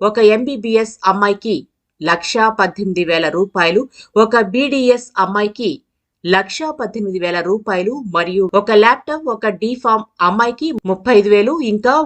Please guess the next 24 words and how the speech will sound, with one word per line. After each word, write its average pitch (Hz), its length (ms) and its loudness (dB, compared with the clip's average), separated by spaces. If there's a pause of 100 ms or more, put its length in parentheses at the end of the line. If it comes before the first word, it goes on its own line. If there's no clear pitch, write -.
(100)
ఒక 208 200 0 (220)
బీ 269 80 2 (120)
ఫార్మసీ 247 400 0 (240)
అమ్మాయికి 214 460 -2 (320)
పదమూడు 202 360 0
వేలు 190 320 -2
చొప్పున 190 280 -8
ఇవ్వడం 170 360 -2 (100)
జరిగింది. 156 400 -6 (520)
అభయ 330 380 -2
విద్యానిధి 240 600 -6
సభ్యుల 220 320 -4 (100)
చేత 202 180 -2 (180)
చేయబడిన 185 440 2 (140)
ఒక 180 260 -4
స్కిట్ 226 240 -12 (180)
మరియు 170 280 2 (340)
అభయ 196 460 2
విద్యానిధి 196 580 -4 (420)
విధి 226 220 -2
విధానాల 214 480 2
గురించి 185 400 -2 (240)
వీడియోలను 175 540 2
ప్రదర్శించడం 202 600 -4